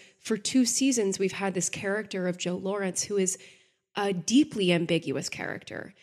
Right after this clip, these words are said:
He exhibits these ruthless traits. He makes June make this awful decision where he's sending Marthas to the colonies. Uh, he does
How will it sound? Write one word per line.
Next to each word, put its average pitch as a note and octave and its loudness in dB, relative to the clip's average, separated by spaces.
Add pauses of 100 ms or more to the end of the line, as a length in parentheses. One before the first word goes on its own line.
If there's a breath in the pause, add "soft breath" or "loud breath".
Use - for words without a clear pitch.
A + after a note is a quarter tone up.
(160)
He F#3 0 (260)
exhibits F#3+ 2
these F#3 -2
ruthless E3+ 2
traits. - -2
He F#3+ -4
makes F3+ 2
June F#3 2
make E3+ 0
this E3 -6
awful E3 -2
decision F3 -4
where F3 -2
he's E3+ -6
sending F3+ -2
Marthas F3+ -4
to - -6
the E3+ -2
colonies. F#3+ -6 (360 soft breath)
Uh, F3 4
he F#3+ -4
does F#3 0